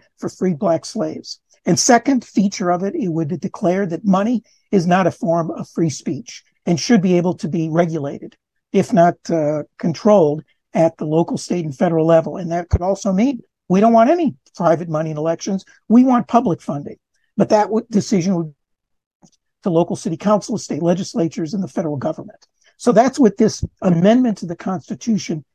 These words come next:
would be. And people can, you know, find out more information about that. Move to amend dot org, uh, forward slash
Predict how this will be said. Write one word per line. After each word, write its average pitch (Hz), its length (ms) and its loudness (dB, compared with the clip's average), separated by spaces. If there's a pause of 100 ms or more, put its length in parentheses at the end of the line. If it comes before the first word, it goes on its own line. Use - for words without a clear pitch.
(180)
would 165 260 4
be. 180 220 6
And 135 120 -4
people 170 300 -4
can, 165 280 -6 (280)
you 190 80 0
know, 156 80 0
find 175 300 0
out 165 140 2
more 160 140 -2
information 165 460 -6
about 180 280 2
that. 196 200 0
Move 170 180 -2
to - 100 -10
amend 160 220 -4
dot 143 180 -2
org, 202 340 0 (500)
uh, 147 200 -4
forward 175 520 -4
slash 165 540 -2